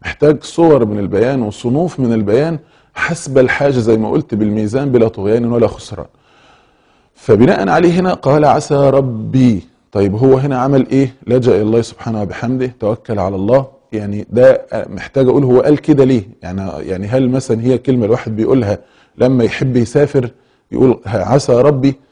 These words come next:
ما هو الطفل لازم تبين ليه برضه. قال عسى ربي. طيب الرب مين هو؟ ده لون من البيان مختلف. يعني احنا كنا في بيان مثلا دلوقتي كلمة بكلمة، وكنا في بيان مثلا إن مثلا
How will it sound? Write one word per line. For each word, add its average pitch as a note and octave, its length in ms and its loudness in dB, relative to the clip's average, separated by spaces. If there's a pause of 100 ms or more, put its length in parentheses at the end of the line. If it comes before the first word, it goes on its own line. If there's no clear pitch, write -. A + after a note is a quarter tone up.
(240)
ما F#2+ 60 -8
هو F#2+ 40 -4
الطفل D3+ 280 -4
لازم E3+ 200 2
تبين F3 380 -2
ليه - 80 0
برضه. - 380 -2 (120)
قال C3 240 4
عسى B2 380 0 (100)
ربي. B2 720 -2 (160)
طيب A2 240 -2 (100)
الرب C3 440 4
مين B2+ 320 0
هو؟ A#2 360 2 (560)
ده G#2 160 0
لون C#3 400 4
من D3+ 160 -2
البيان D#3+ 360 0
مختلف. - 640 -6 (220)
يعني G2+ 120 -12
احنا G#2+ 220 -8
كنا B2 280 0
في A2+ 140 -8
بيان B2+ 400 -2 (380)
مثلا A#2 360 0
دلوقتي A#2 440 0 (100)
كلمة E3 280 0
بكلمة، D3 480 0 (800)
وكنا C3 400 -2
في A#2+ 160 -4
بيان B2 380 2
مثلا D3 500 2 (120)
إن G#2 340 -8
مثلا A2 520 -6